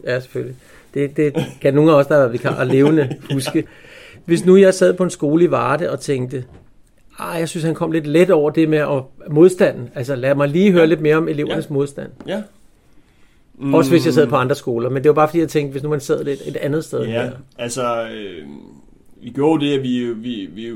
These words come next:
Speaker 2: italesatte det inden.
Speaker 1: Ja.
Speaker 2: Øh, jeg har førhen med en anden klasse, så har vi faktisk, øh, hver uge trukket lod om pladserne,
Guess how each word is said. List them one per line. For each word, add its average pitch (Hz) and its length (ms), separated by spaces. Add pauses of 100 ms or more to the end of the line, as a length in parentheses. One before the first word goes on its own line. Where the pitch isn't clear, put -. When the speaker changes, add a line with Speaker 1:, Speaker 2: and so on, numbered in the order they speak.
Speaker 2:
italesatte 131 720
det 127 180
inden. 127 420 (140)
Speaker 1:
Ja. 127 100 (480)
Speaker 2:
Øh, 67 800 (220)
jeg 131 100
har 127 120
førhen 139 460
med 135 80
en 123 60
anden 127 200
klasse, 117 380
så 139 140
har 131 120
vi 127 120
faktisk, 123 460 (240)
øh, 113 220
hver 117 220
uge 147 280
trukket 123 380
lod 117 320
om 131 140
pladserne, 147 480